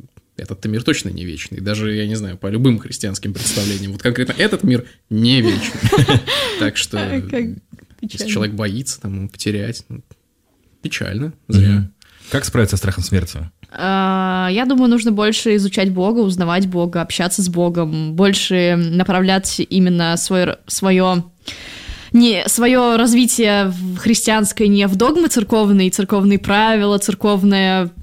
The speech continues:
Speaker 2: принципы жизни, а в, именно в Бога. И тогда, как бы, на самом деле, узнав Бога настоящего, узнав Бога твоего, э, Бога, который, ну, который есть, который, который с тобой,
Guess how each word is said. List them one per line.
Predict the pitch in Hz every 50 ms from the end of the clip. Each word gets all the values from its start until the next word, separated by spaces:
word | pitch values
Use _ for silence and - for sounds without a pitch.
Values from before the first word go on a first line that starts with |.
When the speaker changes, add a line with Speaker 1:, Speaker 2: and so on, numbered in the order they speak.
| - -
Speaker 2:
принципы | - 220 220 214 - - - 233
жизни, | 202 180 196 226 233 226 208 208 208 196 - - -
а | 170 185 190 196 196
в, | 190 175
именно | 202 196 202 196
в | 185 175
Бога. | 175 175 196 190 180 170 165 165
И | 151 - - - 190 175
тогда, | 165 - 190 175 185 185 170 180
как | 226 - 220 190 175
бы, | 170 165
на | 165 165
самом | - - 170 180
деле, | 175 175 160 170 -
узнав | - 196 175 190 180 170 175 - -
Бога | - 185 175 185 185 214 214 226
настоящего, | 196 180 180 - 196 180 170 175 185 226 - - 233 196 180
узнав | 180 175 185 170 180 165
Бога | 175 175 185 180 185
твоего, | 185 - 190 185 175 175 175 190 220 - - - - - - - - - - - - _
э, | 180 180
Бога, | 170 165 190 196 202 208 196 175
который, | 175 - 202 190 202 190 180 180 170 156 - - - _ _ _ _ _ _
ну, | 214 214
который | 208 202 165 165 170
есть, | 175 175 170 185 214 -
который, | - 214 185 175 180 165 - - - _ _ _
который | - 190 196
с | 208 -
тобой, | - 202 180 170 170 185 220 285 320